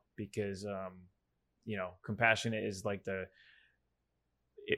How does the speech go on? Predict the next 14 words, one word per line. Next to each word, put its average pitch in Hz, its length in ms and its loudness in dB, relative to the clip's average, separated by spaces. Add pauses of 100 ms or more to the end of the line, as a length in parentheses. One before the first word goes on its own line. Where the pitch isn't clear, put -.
(120)
especially 135 320 6
in 127 60 8
your 120 160 8
stressful 120 500 6
environment, 113 560 6
is 104 340 4
the, 107 840 0 (100)
say, 113 220 2
like, 107 200 2
the 98 120 -2 (100)
best 117 360 8
method 117 640 6
for 107 160 4
longevity 104 1000 0